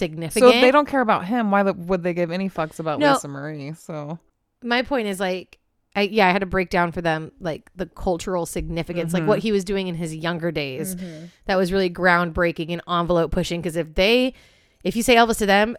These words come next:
Speaker 1: they just think fat, sparkly Vegas Elvis.
Speaker 2: Of course.
Speaker 1: They do not know about him
Speaker 2: The significance in music
Speaker 1: when he's younger.
Speaker 2: and the
Speaker 1: No
Speaker 2: influence.
Speaker 1: clue.
Speaker 2: Yeah.
Speaker 1: So I'm constantly having to explain things to these people and constantly trying to get them to watch movies.
Speaker 2: Yeah.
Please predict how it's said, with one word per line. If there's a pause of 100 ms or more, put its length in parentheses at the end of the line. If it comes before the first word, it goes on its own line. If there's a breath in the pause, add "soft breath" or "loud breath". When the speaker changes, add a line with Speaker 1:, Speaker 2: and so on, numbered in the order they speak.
Speaker 1:
they
just
think
fat,
sparkly
Vegas
Elvis.
Speaker 2:
Of
course.
Speaker 1:
They
do
not
know
about
him
Speaker 2:
The
significance
in
music
Speaker 1:
when
he's
younger.
Speaker 2:
and
the
Speaker 1:
No
Speaker 2:
influence.
Speaker 1:
clue.
Speaker 2:
Yeah. (540 loud breath)
Speaker 1:
So
I'm
constantly
having
to
explain
things
to
these
people
and
constantly
trying
to
get
them
to
watch
movies.
Speaker 2:
Yeah.